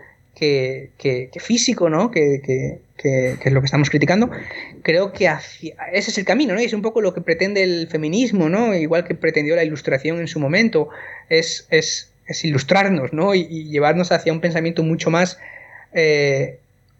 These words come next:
empático, mucho más, eh, intelectual, ¿no? Y, y de nuevo, el decir, oye, eh,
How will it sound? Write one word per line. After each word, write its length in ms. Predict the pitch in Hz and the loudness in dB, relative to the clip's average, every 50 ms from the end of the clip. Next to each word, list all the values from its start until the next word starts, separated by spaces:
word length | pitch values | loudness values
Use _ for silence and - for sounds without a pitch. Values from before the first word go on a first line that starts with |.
| _ _ - | _ _ -2
empático, 840 | 180 165 147 165 180 190 196 - 196 185 - - 170 170 170 165 | 0 0 2 2 0 0 0 -2 -10 -10 -6 0 2 2 2 2
mucho 240 | 165 165 165 - 175 | 0 -2 -6 -4 -2
más, 300 | 170 180 180 - - - _ 220 | -2 -4 -4 -6 -12 -18 _ -6
eh, 460 | 185 165 151 147 143 143 143 143 147 160 | -4 -2 0 0 -2 -2 -4 -4 0 0
intelectual, 840 | 160 147 - 160 147 143 143 - 151 151 175 196 202 196 180 165 | 0 2 2 2 2 0 0 2 2 2 4 4 4 2 2 0
¿no? 200 | 165 185 208 220 | -2 -2 -2 -2
Y, 320 | 185 156 147 151 151 147 147 | -4 -4 -4 -6 -10 -10 -8
y 100 | 156 147 | -6 -4
de 120 | 143 139 | -2 0
nuevo, 400 | 143 160 185 196 170 147 143 143 | 2 2 2 4 4 2 2 2
el 100 | 147 147 | 0 2
decir, 420 | 151 147 143 - 175 165 151 151 - | 0 0 0 0 0 0 0 2 2
oye, 340 | - 196 202 175 147 151 - - - - - - - - - | 0 2 2 2 0 0 -6 -16 -20 -20 -20 -20 -20 -12 -4
eh, 500 | 202 165 160 156 156 156 156 156 160 156 | 0 2 2 4 4 2 0 -2 -8 -10